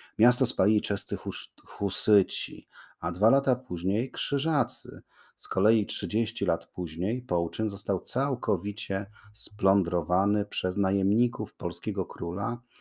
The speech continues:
Kazimierza Jagiellończyka podczas wojny trzynastoletniej pomiędzy Polską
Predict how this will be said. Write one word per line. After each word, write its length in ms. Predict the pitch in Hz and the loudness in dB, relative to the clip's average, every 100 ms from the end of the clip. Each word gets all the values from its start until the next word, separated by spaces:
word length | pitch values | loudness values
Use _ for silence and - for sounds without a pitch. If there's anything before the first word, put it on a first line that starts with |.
| _ | _
Kazimierza 680 | - 90 90 95 120 117 113 | -2 0 4 6 6 8 4
Jagiellończyka 840 | 95 92 90 87 87 - 123 120 113 | 4 2 -2 -4 -6 -4 -4 -2 -2
podczas 600 | 104 101 - 107 104 - _ - _ 92 | -4 -6 -6 -6 -6 -10 _ -20 _ 4
wojny 380 | 117 151 123 | 8 10 10
trzynastoletniej 1040 | 98 - 90 92 90 - 85 87 - 101 107 | 8 0 -2 -2 -2 -6 -4 -4 -4 -4 -4
pomiędzy 480 | 92 92 90 87 85 | -4 -4 -2 -4 -6
Polską 800 | - 82 82 - - 92 110 | -4 -2 -2 -6 -6 -4 -4